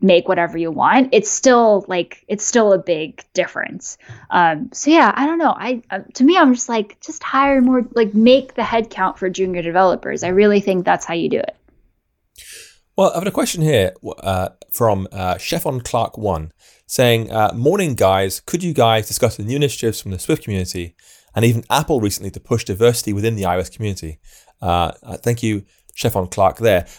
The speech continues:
Speaker 2: And it's interesting because a few days ago, uh, the Swift team updated their Swift Code of Conduct to include
Speaker 1: Oh, that's
Speaker 2: examples
Speaker 1: great.
Speaker 2: of behavior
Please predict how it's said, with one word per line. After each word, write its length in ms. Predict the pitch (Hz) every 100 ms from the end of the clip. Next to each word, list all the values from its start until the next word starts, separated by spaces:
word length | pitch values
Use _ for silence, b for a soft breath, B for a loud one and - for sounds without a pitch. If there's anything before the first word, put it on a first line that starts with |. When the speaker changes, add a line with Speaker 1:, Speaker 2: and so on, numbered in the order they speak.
| B
Speaker 2:
And 80 | 123
it's 120 | 123
interesting 340 | 165 196 - 147
because 260 | 120 135
a 40 | 120
few 220 | - 202
days 240 | 170 175
ago, 480 | 147 98 80 82 - _ - - -
uh, 240 | 104 98 92
the 120 | - 101
Swift 460 | - 151 139 -
team 440 | - 139 110 92 - -
updated 720 | 117 - 131 156 120 87 -
their 360 | 98 92 92 _ _
Swift 480 | - - 113 - _ _ -
Code 220 | - 95
of 120 | 87
Conduct 580 | - 113 101 - - _ _ _ _ _ -
to 120 | 113
include 460 | 104 - - 151
Speaker 1:
Oh, 100 | 135
that's 180 | 247 202
Speaker 2:
examples 420 | 214 131 117 117
Speaker 1:
great. 220 | 104 95 101
Speaker 2:
of 220 | 95 -
behavior 640 | 92 135 202 - 82 -